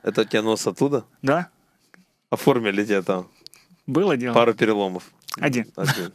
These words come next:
Speaker 2: <laughs> Слава богу.
Speaker 1: Так, ну.
Speaker 2: Вот.
Speaker 1: Разряды
Speaker 2: И,
Speaker 1: какие-то есть у тебя?
Speaker 2: а, первый. Первый взрослый.
Speaker 1: Это круто.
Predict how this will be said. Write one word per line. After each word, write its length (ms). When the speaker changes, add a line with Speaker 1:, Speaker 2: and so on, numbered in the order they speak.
Speaker 2:
<laughs> 180
Слава 300
богу. 260
Speaker 1:
Так, 160
ну. 100
Speaker 2:
Вот. 380
Speaker 1:
Разряды 440
Speaker 2:
И, 20
Speaker 1:
какие-то 380
есть 260
у 40
тебя? 80
Speaker 2:
а, 440
первый. 340
Первый 280
взрослый. 460
Speaker 1:
Это 80
круто. 320